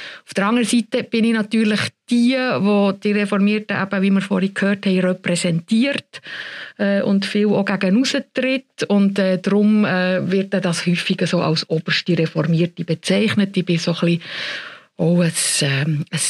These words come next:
Gesicht von der Reformierten, natürlich nicht das einzige, oder? Das wird mir auch sehr wichtig sein, verschiedene Gesichter zeigen. Ähm, aber weil halt das, äh, ähm, Gesicht viel gezeigt wird,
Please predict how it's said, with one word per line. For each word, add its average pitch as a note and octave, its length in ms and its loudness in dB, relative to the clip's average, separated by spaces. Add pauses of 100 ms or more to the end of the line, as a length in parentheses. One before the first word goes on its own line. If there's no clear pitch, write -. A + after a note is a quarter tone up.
Gesicht - 520 -2
von G#3 140 -2
der G3 140 -2
Reformierten, F3+ 580 0
natürlich E3+ 260 0
nicht - 300 -2
das - 0 -
einzige, F#3+ 560 0
oder? E3+ 160 0
Das F3+ 160 -2
wird F3 160 -2
mir E3+ 180 2
auch E3+ 120 2
sehr F3 240 0
wichtig F3 400 -2
sein, F3 160 0
verschiedene G#3 440 0 (280)
Gesichter G3 480 -2 (120)
zeigen. F#3 540 0 (640)
Ähm, F3 480 2 (140)
aber E3+ 420 -2 (180)
weil F#3+ 380 2
halt F#3 280 0
das, E3+ 520 0
äh, D#3+ 480 0 (160)
ähm, D#3 540 0 (200)
Gesicht G3+ 380 0
viel G3 220 2
gezeigt F3+ 500 -2
wird, E3+ 400 -2